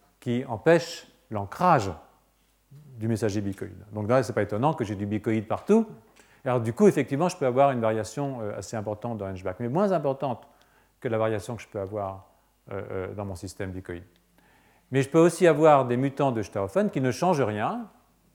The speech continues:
c'est des mutants ailleurs dans Stauffen, qui ne sont pas impliqués apparemment dans la reconnaissance du trois prime U T R du messager de bicoïde, donc dans son ancrage,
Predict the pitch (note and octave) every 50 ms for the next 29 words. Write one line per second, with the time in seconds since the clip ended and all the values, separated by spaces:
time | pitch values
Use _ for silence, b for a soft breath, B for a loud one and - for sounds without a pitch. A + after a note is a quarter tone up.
0 | _ _ _ _ _ _ _ _ - G#2 F#2+ G#2+ A2 A2 A2 G#2+ - A#2+ B2 -
1 | C3+ C#3 C3 C3 C3 C3 A#2+ A2 G2 F#2 - - G2+ F#2 F2+ - C#3 D3 F3+ G3
2 | b b b b b b b b b _ - A#2 A2+ - C3 A#2+ G#2 - E3 D#3
3 | D3+ D3 D3 A#2+ - B2 A#2+ A2+ - C#3 C3 B2+ A#2+ G#2+ G#2 - A2+ - A2 G2+
4 | G2+ G#2+ G#2+ A2 A2 G#2+ G#2 G2+ G2+ G2+ F#2 F#2+ G#2 C3+ D3 D3 C#3 C3 A#2+ A2+
5 | G#2 G#2+ G#2+ - A2+ A2 G#2+ G2 - - A#2+ A#2 A2 G2 G#2 G2 - G#2+ G2+ -
6 | - G#2 G2+ G2 F#2+ - A2 G#2+ G#2+ G#2+ G2 E2+ - - _ _ _ _ _ _
7 | _ _ _ _ _ - G#2+ A#2+ A#2 G#2 - G#2+ F#2+ G2 G2 F#2 F2+ F2 - F#2+
8 | G#2+ D3 G3 G#3 A3 B B B B B B - A#2 B2+ B2+ A2+ G#2+ - - G#2
9 | F#2 F2 F2 - - B2+ D3+ F#3 F#3 -